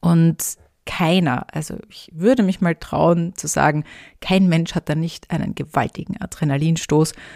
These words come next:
und manche werden dann halt super vergesslich oder geraten vollkommen in Panik. Und wenn man einfach diese Checkliste hat,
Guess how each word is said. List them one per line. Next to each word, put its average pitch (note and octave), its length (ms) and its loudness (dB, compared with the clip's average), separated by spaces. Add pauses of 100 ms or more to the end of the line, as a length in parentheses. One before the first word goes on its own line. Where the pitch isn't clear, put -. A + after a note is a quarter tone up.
(180)
und E3 140 2
manche D#3 360 0
werden D3+ 200 -2
dann D#3 80 -4
halt D3+ 180 -2
super - 220 -4
vergesslich - 680 -2
oder E3 300 2 (260)
geraten D3+ 380 -4
vollkommen F#3+ 440 2
in F3+ 80 0
Panik. F3 460 0 (320)
Und F3 360 -2
wenn E3+ 100 -2
man E3 100 2
einfach F#3+ 180 -4
diese E3 240 -2
Checkliste - 520 -2
hat, G#3 300 0